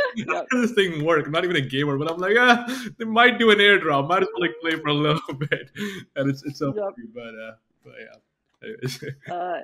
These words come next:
Speaker 1: if they create that robust economy there, their gamers can trade the airdrops they get in for the cash they need, right? Again,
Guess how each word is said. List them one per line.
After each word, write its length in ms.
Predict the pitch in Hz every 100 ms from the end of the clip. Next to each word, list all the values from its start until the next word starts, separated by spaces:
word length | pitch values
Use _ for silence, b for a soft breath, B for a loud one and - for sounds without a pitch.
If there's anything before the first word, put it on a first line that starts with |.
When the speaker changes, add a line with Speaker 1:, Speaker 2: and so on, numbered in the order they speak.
| - -
Speaker 1:
if 280 | 190 214 226
they 140 | 240
create 300 | 285 349 320
that 140 | 254 233
robust 380 | 240 208 240 -
economy 480 | 247 233 240 285 302
there, 220 | 208 202
their 180 | 214 214
gamers 400 | 208 208 214 214
can 120 | 208
trade 380 | - 214 208 214
the 60 | 214
airdrops 460 | 220 214 214 196 -
they 160 | 202 185
get 240 | 208 220
in 240 | 190 180 180 -
for 100 | 190
the 100 | 190
cash 440 | _ 180 175 - -
they 80 | 180
need, 400 | 180 185 139 -
right? 220 | 165 170 -
Again, 560 | 185 196 196 175 165